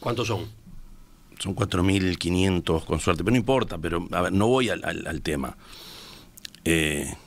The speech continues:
Speaker 2: el endeudamiento. Vamos a hablar de los temas, eh, porque me gustaría que un día cuando nos encontramos mano a mano me pudiera decir estas cosas y nunca me las dice.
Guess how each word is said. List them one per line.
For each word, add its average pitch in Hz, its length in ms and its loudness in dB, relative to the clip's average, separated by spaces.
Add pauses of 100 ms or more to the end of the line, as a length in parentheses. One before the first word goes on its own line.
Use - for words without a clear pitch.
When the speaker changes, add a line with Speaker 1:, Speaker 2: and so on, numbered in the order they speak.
(180)
Speaker 2:
el 90 100 4
endeudamiento. 92 640 2 (200)
Vamos 104 120 4
a 117 40 4
hablar 127 140 4
de 127 80 2
los 107 100 -4
temas, 131 400 2
eh, 98 80 -4 (1000)
porque 78 160 2
me 95 60 4
gustaría 98 320 2
que 98 80 -2
un 107 80 0
día 117 180 2
cuando 92 240 -2
nos 85 120 -2
encontramos 87 420 2
mano 101 160 4
a - 20 2
mano 107 200 2
me 104 100 0
pudiera 92 300 2
decir 82 160 -2
estas 90 180 -4
cosas 98 220 2
y - 20 6
nunca 95 220 4
me 80 80 4
las 67 100 -2
dice. - 320 0